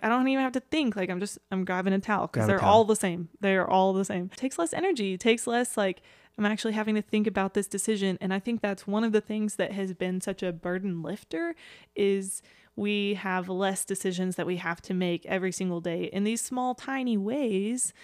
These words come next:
Speaker 1: that actually affect us, but we don't always notice that they're affecting us.
Speaker 2: Yes. Whenever we used to change the sheets on our bed or our guest bed, we had a king size bed, and then our guest bed was a queen bed, and then we had, so we had some sheets that were king, some that were queen,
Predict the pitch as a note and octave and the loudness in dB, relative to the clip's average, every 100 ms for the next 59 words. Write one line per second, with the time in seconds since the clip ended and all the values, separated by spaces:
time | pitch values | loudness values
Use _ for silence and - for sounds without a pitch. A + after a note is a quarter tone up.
0 | - - G#3+ G#3+ A3+ - G3 F#3+ A#3+ C4 | -20 -2 0 2 0 0 0 0 -2 0
1 | F#3+ F#3 - F#3 G3 G3+ G3 F3+ F3+ F#3+ | -2 -2 -2 -2 -2 -4 -4 -2 -2 0
2 | F3+ E3 E3 D#3 C#3+ - - D#3 - A3+ | -2 -4 -8 -8 -10 -12 -16 -14 -14 -14
3 | - - A2+ A2 G2+ F2+ - - A#2+ A#2 | -10 0 4 6 6 2 -6 -2 4 6
4 | A#2 A#2 A2 G#2+ G#2+ G#2+ G#2 G#2+ - - | 6 6 4 6 4 4 4 2 0 -4
5 | - G#2+ G2+ G2+ G2 - - A2+ A#2 G#2 | 0 2 2 0 -4 -6 -2 2 2 2
6 | G2+ - A2 A#2 - A2+ E2+ A2 G#2+ F#2 | 0 0 -2 -4 -4 -2 2 0 2 0
7 | A2 A#2 A#2+ F#2+ G#2 G2+ F#2 - B2 D3 | 0 -2 0 2 0 0 -2 0 2 4
8 | D#3 - - - - A#2 A#2 A2+ A2+ - | 2 -6 -16 -20 -6 2 4 4 2 0
9 | - A2 G2+ - D3 C#3 C3 B2 B2 B2 | 0 0 0 2 4 4 2 2 2 2
10 | A#2+ A#2+ A2+ B2+ A#2 G#2+ G#2 A2 A2 - | 4 2 0 0 0 2 0 0 -2 0
11 | A2 A2 G#2+ G#2 G2+ - B2+ B2 A#2 A2 | 0 0 0 -2 -2 0 2 4 4 4
12 | A2 G#2+ G#2+ A#2+ A2+ G#2+ G#2+ A2 G#2 F#2+ | 2 2 0 0 0 2 2 0 -2 -4
13 | - B2 B2 A2 - C3 B2+ - B2+ A#2 | -2 2 2 2 2 2 4 2 0 0
14 | A#2 A2+ - B2 A2+ A#2 F#3+ F#3+ B2 C3 | 0 -2 2 4 6 4 4 4 4 0
15 | - C3+ B2+ B2 | 2 4 6 6